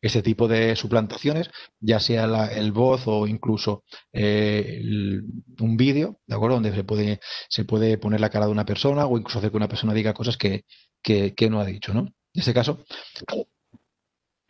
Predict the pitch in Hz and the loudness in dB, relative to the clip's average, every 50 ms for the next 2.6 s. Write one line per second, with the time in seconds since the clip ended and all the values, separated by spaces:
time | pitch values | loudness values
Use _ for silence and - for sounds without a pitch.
0 | _ _ - - - _ _ - 123 - 156 147 151 - 160 143 135 147 175 175 | _ _ -12 -12 -12 _ _ -6 0 2 2 2 4 2 0 0 2 2 2 2
1 | - - - - - - - - - 120 120 - 120 117 113 113 110 - - 143 | 2 -2 -12 -20 -20 -20 -20 -10 -8 -8 -4 0 2 2 2 2 0 0 0 2
2 | 156 165 156 147 135 - 160 151 135 113 - | 2 0 0 -2 2 2 2 2 2 -2 -4